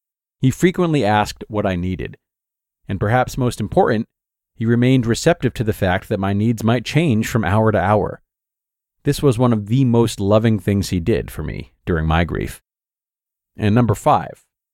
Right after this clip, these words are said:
gently challenge our people capacity. The last point may seem like it is the most difficult one,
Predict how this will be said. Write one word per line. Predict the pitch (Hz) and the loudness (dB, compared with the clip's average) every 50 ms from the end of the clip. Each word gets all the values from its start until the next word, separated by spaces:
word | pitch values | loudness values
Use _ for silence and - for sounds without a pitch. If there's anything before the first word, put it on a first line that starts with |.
| _ _ _ _ 113 | _ _ _ _ -4
gently | 101 139 160 - - 165 156 | -2 -2 -2 -2 -2 -4 -4
challenge | - - - 151 143 139 127 113 101 98 87 - - | -4 -4 -4 -2 0 0 0 0 -2 -2 -4 -6 -4
our | - 104 101 95 92 | 0 0 2 2 0
people | - - - 143 - 87 78 | 0 -2 -2 -2 -2 -4 -8
capacity. | - - 95 - 92 87 76 - - 80 67 50 _ _ _ _ _ _ _ _ _ _ _ _ _ _ _ _ _ _ _ _ | -6 -6 -4 -2 -2 -4 -4 -6 -8 -10 -12 -12 _ _ _ _ _ _ _ _ _ _ _ _ _ _ _ _ _ _ _ _
The | - 147 | 0 2
last | 160 196 220 240 220 - - - | 4 4 4 2 0 -2 -2 0
point | 131 123 120 120 - _ _ _ _ - | 2 2 2 2 0 _ _ _ _ -4
may | 117 127 135 | 0 0 0
seem | - - 131 123 123 120 113 | 0 0 0 2 2 2 2
like | 110 104 101 - | 2 2 2 0
it | 110 95 98 | 0 -2 -2
is | 92 | -2
the | - 107 | 0 0
most | 98 95 95 92 - | 0 0 0 0 0
difficult | - 98 - - - 87 78 60 | -2 -2 -2 -2 -4 -2 -4 -4
one, | 53 62 62 50 50 - | -4 -6 -8 -8 -10 -14